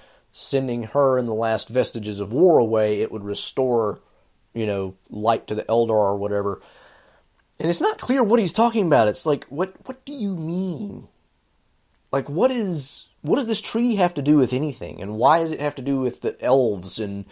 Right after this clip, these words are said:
there's no explanation of any of this. But anyway, he says, you know, "But it didn't, and it's getting worse." And we think that the,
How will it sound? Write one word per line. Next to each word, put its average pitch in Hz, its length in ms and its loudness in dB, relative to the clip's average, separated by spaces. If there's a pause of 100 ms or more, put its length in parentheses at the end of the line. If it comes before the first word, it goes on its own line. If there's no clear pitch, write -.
(720)
there's 170 320 4
no 233 240 6
explanation 165 600 0
of 101 100 -4
any 131 200 0
of 92 80 -4
this. - 240 -14
But 131 220 0
anyway, 104 540 2 (640)
he 147 160 -6
says, 170 640 4 (360)
you 131 120 -4
know, 113 120 2
"But 135 220 2
it 139 180 -6
didn't, 131 400 -2 (220)
and 117 180 0
it's 117 180 -6
getting 120 480 0
worse." 120 600 0 (640)
And 127 440 2
we 127 200 0
think 185 400 0
that 120 360 2
the, 110 400 -2